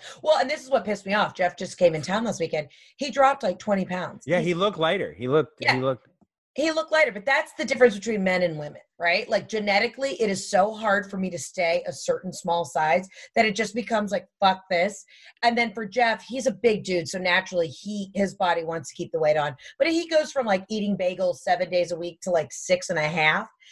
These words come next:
Speaker 1: and he drops twenty pounds. He's not even working out. I'm like, "Suck my dick. I hate you."
Speaker 2: So many
Speaker 1: It's
Speaker 2: women
Speaker 1: unfair.
Speaker 2: get so mad at me. They're like,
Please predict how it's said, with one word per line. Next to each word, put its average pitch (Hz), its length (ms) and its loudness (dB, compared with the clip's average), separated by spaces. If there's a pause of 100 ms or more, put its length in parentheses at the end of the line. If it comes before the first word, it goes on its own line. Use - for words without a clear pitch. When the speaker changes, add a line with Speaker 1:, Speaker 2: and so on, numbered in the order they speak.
(180)
Speaker 1:
and 208 100 0
he 214 120 0
drops 170 360 0
twenty 262 180 -2
pounds. 262 300 0
He's 262 100 -12
not 294 120 0
even 226 160 -4
working 190 320 0
out. 214 100 2
I'm 220 60 -4
like, 254 140 -4
"Suck - 280 0
my 175 80 0
dick. 131 320 -2
I 202 140 6
hate 123 260 -4
you." - 60 -16 (380)
Speaker 2:
So 151 220 4
many 165 180 0
Speaker 1:
It's 151 60 0
Speaker 2:
women 139 120 2
Speaker 1:
unfair. 139 480 0
Speaker 2:
get 139 180 6
so 127 340 0
mad 120 300 0
at 131 100 4
me. 131 240 -2
They're 120 280 0
like, 113 260 0